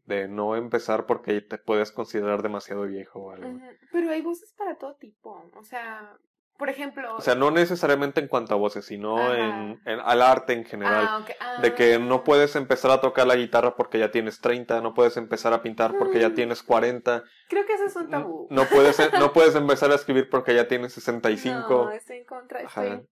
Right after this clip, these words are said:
Speaker 2: súper en contra de eso. La verdad, estoy súper en contra. Eh, me ha tocado ver bailar personas y que llegan a, a buen nivel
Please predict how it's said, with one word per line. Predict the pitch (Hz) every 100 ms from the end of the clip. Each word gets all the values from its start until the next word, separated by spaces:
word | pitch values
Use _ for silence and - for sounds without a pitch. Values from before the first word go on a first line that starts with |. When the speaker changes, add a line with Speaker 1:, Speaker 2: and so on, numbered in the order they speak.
| -
Speaker 2:
súper | - 294 294 277
en | 269
contra | 247 240 240
de | 226
eso. | 214 _ _ _
La | 226
verdad, | 208 220
estoy | 254 -
súper | - 277
en | 214
contra. | 220 214 - _ _ _ _ _
Eh, | - 247 247 254
me | 285
ha | 294
tocado | 302 311 277 269 269
ver | 262
bailar | 262 254 240 226 226 - _ _ _ -
personas | 233 - 226 208 214 214
y | -
que | 233
llegan | 208 220 269
a, | 233 98 - _ _
a | 190 185 -
buen | 180 196 233
nivel | 285 196 180 240 233